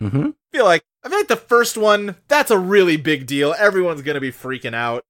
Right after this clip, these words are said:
Speaker 2: But now this one establishes this might just be the new status quo, and that seems like it's even worse.
Speaker 1: Yeah.
Speaker 2: Yeah. Um, but, uh, yeah, Naughty Keith comes out,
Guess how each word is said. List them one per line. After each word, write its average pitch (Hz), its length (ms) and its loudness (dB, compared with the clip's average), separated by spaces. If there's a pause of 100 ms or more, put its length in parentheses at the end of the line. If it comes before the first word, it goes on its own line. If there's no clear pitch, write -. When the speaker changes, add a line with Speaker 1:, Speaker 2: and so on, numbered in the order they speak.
(120)
Speaker 2:
But 240 160 2
now 330 300 4
this 302 280 -4
one 285 160 4
establishes 226 600 0
this 208 160 -4
might 202 240 -2
just 160 200 -12
be 190 120 -4
the 170 120 -2
new 175 140 -2
status 170 560 0
quo, 254 380 2
and 208 160 -4
that 269 160 2
seems 233 240 -6
like 202 180 0
it's 180 220 -4
even 175 320 -4
worse. - 680 -4 (200)
Speaker 1:
Yeah. 113 480 -4 (120)
Speaker 2:
Yeah. 233 280 0 (400)
Um, 135 440 -4 (180)
but, 135 420 -4
uh, 113 520 -4 (160)
yeah, 107 420 -6
Naughty 147 300 -6
Keith 131 240 -8
comes 120 260 -10
out, 110 260 -4